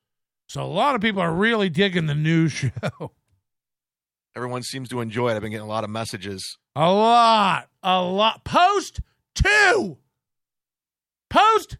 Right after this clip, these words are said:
Speaker 1: two. I've been getting a lot of them.
Speaker 2: And sh-, uh, thanks to all the, uh, private donors that are afraid.
Speaker 1: Yes. I knew that was coming.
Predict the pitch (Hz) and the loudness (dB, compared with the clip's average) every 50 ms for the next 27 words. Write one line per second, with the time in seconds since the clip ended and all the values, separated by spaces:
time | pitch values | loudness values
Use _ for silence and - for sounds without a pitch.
0 | _ _ - - - - - 302 233 180 135 101 _ _ _ _ _ _ _ _ | _ _ 0 2 4 4 4 4 2 0 -4 -10 _ _ _ _ _ _ _ _
1 | _ _ _ _ _ _ _ _ _ _ _ _ _ _ _ _ _ _ _ _ | _ _ _ _ _ _ _ _ _ _ _ _ _ _ _ _ _ _ _ _
2 | _ _ 123 131 147 147 151 151 143 139 135 139 135 131 127 123 123 127 143 143 | _ _ -8 -6 -4 -4 -4 -4 -4 -4 -6 -6 -6 -6 -6 -6 -4 -4 -2 -2
3 | 147 147 151 151 147 147 151 147 147 147 139 131 131 123 123 120 117 117 113 113 | -2 0 0 0 0 0 0 0 0 0 0 0 0 -2 -2 -2 -2 -4 -4 -4
4 | 113 117 113 117 117 104 98 98 101 _ _ _ _ _ _ _ _ _ - - | -4 -4 -4 -4 -6 -6 -8 -12 -18 _ _ _ _ _ _ _ _ _ -14 -10
5 | - 127 120 - - 139 - 156 147 135 - 208 233 254 - - - - 156 170 | -10 -8 -8 -8 -10 -6 -4 -4 -4 -2 -2 -4 -4 -2 -4 -4 -2 0 0 0
6 | 175 165 170 - 135 131 127 120 117 - - 143 135 139 151 135 160 - 127 110 | 2 0 0 0 0 -2 -2 -2 -6 -6 -8 -6 -4 -4 -4 -4 -6 -8 -8 -6
7 | 123 120 127 143 147 151 160 165 170 160 - - 139 123 120 113 110 104 - - | -4 -2 -2 -2 -4 -4 -6 -6 -6 -8 -6 -6 -6 -6 -4 -6 -8 -8 -8 -6
8 | 123 123 127 131 170 185 202 220 226 233 240 254 262 262 254 233 202 147 - - | -4 -2 -2 -2 0 0 2 2 4 4 4 4 4 6 4 4 2 0 -6 -12
9 | - - - _ - 190 202 214 247 269 269 269 277 285 269 240 196 165 - 214 | -16 -20 -14 _ -4 -2 -2 0 0 0 0 2 0 0 0 -2 -4 -4 -2 -2
10 | 202 196 196 196 196 190 185 185 | 0 0 0 -2 -2 -4 -4 -8